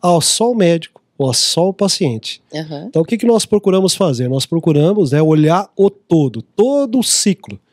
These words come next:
Speaker 2: Sim.
Speaker 1: né, e fazer esse atendimento de uma forma geral. Então, olhando para a clínica, o que que nós podemos, Sicredi, fazer diferente para a clínica? Então, todo, tudo aquilo que envolve o fluxo de caixa da clínica, nós podemos fazer o atendimento através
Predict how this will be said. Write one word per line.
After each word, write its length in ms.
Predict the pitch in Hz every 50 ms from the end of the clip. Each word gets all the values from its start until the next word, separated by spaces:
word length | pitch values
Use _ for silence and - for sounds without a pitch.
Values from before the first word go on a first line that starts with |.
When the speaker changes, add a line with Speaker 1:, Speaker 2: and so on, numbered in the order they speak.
| _ _ _
Speaker 2:
Sim. 220 | - - - 160
Speaker 1:
né, 260 | 123 143 170 196 196 - _ _ - - - - - - _ -
e 360 | 160 165 185 208 233 262 269 - _ _
fazer 680 | - - - 233 214 175 147 139 131 156 180 226 254 262
esse 160 | 226 - -
atendimento 680 | 202 - - 190 180 175 151 143 131 147 170 185 - 214
de 80 | 196
uma 140 | 220 226 226
forma 260 | - - 208 214 226
geral. 320 | 240 269 285 226 147 127 127
Então, 360 | 127 - 170 185 208 - - _ -
olhando 580 | 247 254 269 254 220 214 196 170 139 127 117 - _ _ _
para 520 | - 196 202 220 240 240 247 247 240 220 _ _ _ _
a 120 | - 185
clínica, 560 | - - 220 226 214 170 139 117 - 113 104 _ _ _ _ _ _ _ _ _
o 20 |
que 120 | - - 214
que 100 | 190 214
nós 160 | 202 226 220
podemos, 540 | - - 175 165 190 202 202 175 147 135 -
Sicredi, 500 | - - 233 - - 180 185 190 196 180
fazer 300 | - 196 180 170 180 170
diferente 480 | 165 180 - - 170 165 180 180 -
para 160 | - 185 202 214
a 40 |
clínica? 440 | - - 156 139 123 110 107 - - _ _ - - - - _
Então, 180 | - 220 240 - _ _
todo, 540 | - 254 294 311 320 254 233 277 262 - - - - _
tudo 220 | - 277 262 294
aquilo 260 | 262 - - 247 247
que 140 | - - 233
envolve 800 | 226 233 214 185 156 139 135 156 160 165 165 160 147 135 147 165
o 40 |
fluxo 440 | 147 - - 262 269 247 - - 269
de 100 | 220 220
caixa 420 | - - 175 165 165 160 147 - 147
da 160 | 135 135 127
clínica, 520 | - - 127 127 135 156 175 190 - 190
nós 180 | 175 180 170 -
podemos 380 | - 165 156 160 165 175 165
fazer 240 | - - 151 135 143
o 80 | 156 165
atendimento 560 | 160 - 185 214 220 240 233 175 143 127 -
através 560 | 151 - 233 247 208 170 147 120 - - -